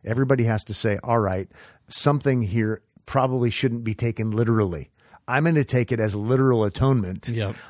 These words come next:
Speaker 1: uh, and have it describe a greater high priest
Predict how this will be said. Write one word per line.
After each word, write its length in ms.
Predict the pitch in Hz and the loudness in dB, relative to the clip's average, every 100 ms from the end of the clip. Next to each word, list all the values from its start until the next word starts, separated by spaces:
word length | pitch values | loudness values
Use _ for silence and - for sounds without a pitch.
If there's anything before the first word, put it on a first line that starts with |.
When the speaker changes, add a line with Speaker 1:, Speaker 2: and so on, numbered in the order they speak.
| - | -6
Speaker 1:
uh, 160 | 107 107 | -4 -4
and 140 | 113 | -4
have 220 | 101 110 113 | -2 -2 -4
it 100 | 104 | -6
describe 460 | 104 - 113 110 | -6 -2 -2 0
a 100 | 104 | -4
greater 460 | 98 113 120 117 107 | -4 -2 -2 -2 -4
high 220 | 104 104 | -4 -6
priest 520 | - 139 120 107 - | -6 -4 -2 -4 -10